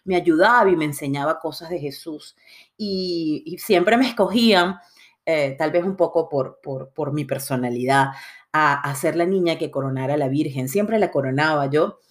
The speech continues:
Y, y para mí era, era un momento muy bonito, un momento de, de, de una conexión muy hermosa con Dios. Y siempre me decía la señora Celis, "Te estás enamorando de Jesús",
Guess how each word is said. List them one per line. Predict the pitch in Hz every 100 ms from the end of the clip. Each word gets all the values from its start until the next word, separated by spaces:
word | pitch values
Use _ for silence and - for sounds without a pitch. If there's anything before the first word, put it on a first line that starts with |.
| _ _ _
Y, | 196 185 175
y | 180
para | 175 165
mí | 156 160
era, | 170 185 185
era | 160
un | 160
momento | 170 170 156 170
muy | 165 156
bonito, | 156 151 147 139 147
un | 135
momento | 139 147 143 135 143 139 -
de, | 135 131 120
de, | 127 127
de | -
una | 127 143
conexión | 151 143 135 - 139 135
muy | 139
hermosa | 139 131 131 143
con | 131 127
Dios. | 131 127 - - - - -
Y | -
siempre | 185 170 180
me | 196 170
decía | 143 160
la | 147
señora | 165 156 143 147
Celis, | 147 151 143
"Te | 143
estás | - 147
enamorando | 202 170 131 131 160
de | 175
Jesús", | 135 - 147 131